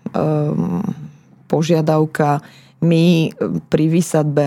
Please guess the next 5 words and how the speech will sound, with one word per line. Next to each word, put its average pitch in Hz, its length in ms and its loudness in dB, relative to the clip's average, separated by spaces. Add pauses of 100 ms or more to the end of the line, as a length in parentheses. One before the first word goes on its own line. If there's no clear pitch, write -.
akurát 147 400 -2
používame 143 880 0
vždy 147 480 0
mykorízne 147 640 0
huby. 143 400 -2